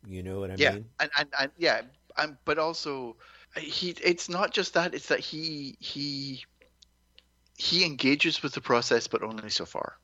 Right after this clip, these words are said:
Speaker 1: Right.
Speaker 2: He engages with the process without believing in the process, I guess.
Speaker 1: Yes,
Speaker 2: Which in
Speaker 1: right.
Speaker 2: itself is fascinating because Dredd, in theory, supports democracy.
Speaker 1: Right.
Speaker 2: Right? But he
Speaker 1: Mm-hmm.
Speaker 2: also doesn't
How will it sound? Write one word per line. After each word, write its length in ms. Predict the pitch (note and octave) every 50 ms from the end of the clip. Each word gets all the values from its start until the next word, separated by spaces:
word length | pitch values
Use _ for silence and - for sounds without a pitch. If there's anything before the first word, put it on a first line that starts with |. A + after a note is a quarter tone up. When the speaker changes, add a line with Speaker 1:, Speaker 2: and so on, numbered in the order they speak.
| _ _ _ _ _ _ _ _ - _ _ -
Speaker 1:
Right. 240 | C3+ A#2+ G2+ D#2 - - -
Speaker 2:
He 100 | - D#3
engages 440 | D#3 D3 E3 E3+ E3+ F3+ E3 - -
with 100 | D3 -
the 40 |
process 380 | - - C3+ C3 - D3+ B2+ -
without 240 | C#3 A#2 A#2 A2+ A2
believing 340 | - F#2+ G2+ A2 A#2 C3+ D3
in 60 | D#3+
the 60 | E3
process, 440 | F3+ F3+ E3 F#3 - F3+ F#3 F3+ -
I 60 | F#3
guess. 320 | - - G#3+ A3 - - - _ _ _ - _ - - - _ _ -
Speaker 1:
Yes, 420 | E3+ F#3 D3 - - - - - - -
Speaker 2:
Which 200 | - G3 F#3+ -
in 100 | G3+ A3
Speaker 1:
right. 120 | F3+ A2
Speaker 2:
itself 540 | - - - - C#4 F4+ C4+ - - - - -
is 180 | D#3+ - -
fascinating 640 | - D3 C#3+ D3+ D3 - D3+ C#3 B2+ B2+ A#2+ A#2+ A2+ A2
because 800 | - A#2 - - - A#2+ A#2 A2+ A2+ A2 A2 G#2+ - - - - _ _ _ _ _ _ _ _ _ _ _ _ _ _ _ _ -
Dredd, 400 | - - A#2+ C3 D3+ D3+ C#3 A2
in 240 | - - A#2+ A#2 G#2+
theory, 580 | - - - C#3 - D4+ - G2+ F#2 F#2+ G2 A2
supports 840 | - - - - - - G#2 - _ - - A2 A#2 - - - - _ -
democracy. 760 | C#3 D3 D3+ F3 D4 F#4 - - - - - - - - - _ _ - - _ _ _ _ _ _ _ _ _ _ _ _ _
Speaker 1:
Right. 140 | - E3 C#3+
Speaker 2:
Right? 160 | D#3+ F3+ - - - - _ _ _ _ _
But 140 | - C#3 -
he 40 | A#2+
Speaker 1:
Mm-hmm. 120 | B2+ C3+ D#3+
Speaker 2:
also 380 | E3 F3 E3+ - F3+ D#3+ D3+ D3+ E3 _ _ _
doesn't 480 | - G2+ A#2 C#3 C#3+ - D#3+ D#3 C#3+